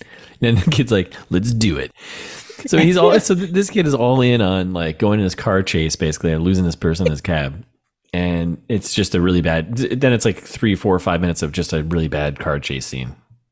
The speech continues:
Speaker 2: Yeah, and the
Speaker 1: Yeah.
Speaker 2: music is ridiculous. It's wicked funny.
Speaker 1: Oh my God. And then, but then it's funny 'cause, like, then in a car chase scene, and the other,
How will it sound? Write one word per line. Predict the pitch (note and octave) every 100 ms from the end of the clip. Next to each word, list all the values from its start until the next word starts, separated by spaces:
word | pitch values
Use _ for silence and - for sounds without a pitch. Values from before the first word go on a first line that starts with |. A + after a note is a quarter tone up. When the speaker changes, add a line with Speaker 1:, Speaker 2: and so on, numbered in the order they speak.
| -
Speaker 2:
Yeah, | A#2 -
and | C3
the | C3+
Speaker 1:
Yeah. |
Speaker 2:
music | E3 D#3+ D#3
is | C3 G#2+ -
ridiculous. | G#2+ G#2+ C3+ B2+ A#2+ A2+ A2+ A2
It's | G#2
wicked | B2 B2+ A2+
funny. | G#2+ G2
Speaker 1:
Oh | -
my | D2+
God. | D#2+ D#2+ D2+ G4+ - G#4 - G4+
And | D#3+
then, | G#3 D#3+
but | C#3+
then | C#3+ C3
it's | -
funny | F3
'cause, | A#2+
like, | G2 G2
then | A2+
in | G2+
a | F#2
car | B2+ B2+
chase | A2+ F2
scene, | F#2
and | E2+
the | E2+ -
other, | A#2+